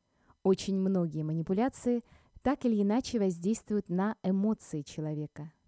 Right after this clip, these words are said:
Ведь в нестабильном эмоциональном состоянии снижается критичность мышления, и человек склонен поступать именно так, как ему предлагает манипулятор.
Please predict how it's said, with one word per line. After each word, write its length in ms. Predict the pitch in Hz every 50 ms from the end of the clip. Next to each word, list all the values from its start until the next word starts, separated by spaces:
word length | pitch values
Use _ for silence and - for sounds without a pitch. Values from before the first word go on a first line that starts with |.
| _ _ _ _ _ _ _ _ _ _ _ _ _ _
Ведь 280 | - 185 185 208 - -
в 80 | -
нестабильном 720 | 220 220 208 - - 233 220 190 190 180 170 165 160 - -
эмоциональном 680 | - 185 175 170 - - 165 160 160 156 156 151 156 165
состоянии 680 | - 185 180 - - 202 226 247 269 262 254 254 254 - - - _ _ -
снижается 680 | - - 202 220 226 214 240 277 302 294 - - 285 -
критичность 800 | - 202 190 - - 196 202 - - - 214 208 - - - 180
мышления, 640 | 175 - - - 156 160 151 147 151 151 151 160 - _ _ _ _ _ _ _ _ _ _ _ _ _
и 100 | - 202
человек 560 | - - - 165 160 156 156 190 240 - - _ _ _ _ _ _
склонен 560 | - - - - 220 226 269 294 294 294 294
поступать 560 | - - - - - 240 - 233 240 240 - - -
именно 380 | 208 202 190 180 165 165 160 _ -
так, 320 | - 185 233 - - - _ _ _ _ _ _ _ _ _ _
как 260 | - 220 262 - -
ему 180 | 269 226 208 233
предлагает 600 | - 247 233 202 180 170 160 165 170 175 - - - _ -
манипулятор. 680 | 170 180 175 160 - 175 160 143 139 - - 151 -